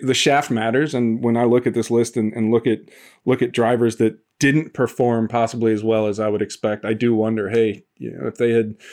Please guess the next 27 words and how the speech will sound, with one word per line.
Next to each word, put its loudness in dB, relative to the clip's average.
if -4
they 2
had 0
invested -2
just -6
a -4
tick -2
more 0
in, -8
in -6
the -4
stock -4
shaft -4
offerings -6
and -6
what -8
they -4
give -6
to -12
consumers, -8
would, -6
would -2
the -4
outcome -10
have -14
been -8
different? -12